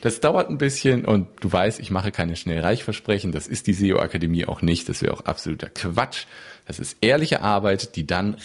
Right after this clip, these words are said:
richtig geniale Resultate in der Zukunft für dich bringt. Also jetzt sehen, später ernten. Und zwar so richtig. <laughs> Und dieser vierzig Prozent Rabatt, der gilt so lange, wie du Mitglied bleibst.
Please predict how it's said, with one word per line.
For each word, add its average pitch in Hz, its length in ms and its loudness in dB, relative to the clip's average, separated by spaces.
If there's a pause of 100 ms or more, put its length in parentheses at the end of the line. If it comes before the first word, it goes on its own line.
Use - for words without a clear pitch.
richtig 113 380 -2
geniale 82 500 -2
Resultate 73 560 -4
in 67 80 -6
der 71 100 -4
Zukunft - 480 -4
für - 80 -10
dich - 200 -12
bringt. - 340 -6 (400)
Also 73 160 -6
jetzt 95 360 0
sehen, 107 540 2
später 87 540 0
ernten. 76 480 -6
Und 76 100 -10
zwar 71 160 -8
so 76 120 -4
richtig. - 580 -4 (240)
<laughs> - 1040 -6
Und 123 180 4
dieser 135 260 4
vierzig 123 380 -2
Prozent 123 420 0
Rabatt, 101 420 -2
der 104 100 2
gilt 131 400 2
so 120 280 2
lange, 135 460 2 (220)
wie 107 100 2
du 104 100 4
Mitglied 95 380 2
bleibst. - 480 -6